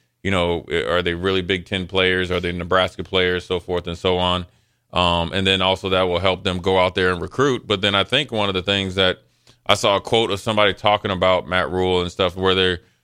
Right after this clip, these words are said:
that, where they're able to, you know, I would say in soft quotations, keep people happy based on the lines of communication and being very transparent. You know, if you want a good example of,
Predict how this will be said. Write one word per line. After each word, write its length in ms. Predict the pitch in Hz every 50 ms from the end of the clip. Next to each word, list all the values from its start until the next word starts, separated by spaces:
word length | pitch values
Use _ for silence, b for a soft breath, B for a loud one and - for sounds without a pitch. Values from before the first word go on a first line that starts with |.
| b b b -
that, 140 | 95 92 80
where 160 | 101 107 101
they're 120 | 98 95 90
able 260 | 104 110 104 104 101
to, 400 | - - 104 98 95 95 92 90 60
you 100 | 80 98
know, 260 | 98 90 85 82 76 - _ _ _ _ _ _ _ _ - - - _ _ - -
I 60 | 101
would 100 | 101 -
say 220 | 101 92 82 - - _
in 180 | - 90 90 85
soft 400 | - - - - - - - -
quotations, 560 | 95 92 90 - - 92 90 - - 82 -
keep 240 | _ - 107 92 -
people 280 | 107 101 85 90 87
happy 560 | 85 95 92 92 90 90 92 87 85 85 82 b b b b b b b b _ -
based 260 | 98 98 98 92 -
on 140 | 98 95 92
the 120 | 87 87
lines 300 | 87 90 92 92 92 87 92
of 80 | 90
communication 680 | - 95 92 92 90 90 85 - 90 90 87 - 85 87
and 120 | 85 87
being 200 | 90 87 85 87
very 200 | 87 85 82 80
transparent. 640 | 80 - 87 78 - - - 85 82 78 - - -
You 80 | - 90
know, 200 | 90 87 87 87
if 80 | 87 87
you 140 | 90 90 92
want 160 | 95 95 95
a 40 | 92
good 160 | 87 95 87
example 440 | 90 87 85 95 92 98 101 107 107 101
of, 220 | 92 92 90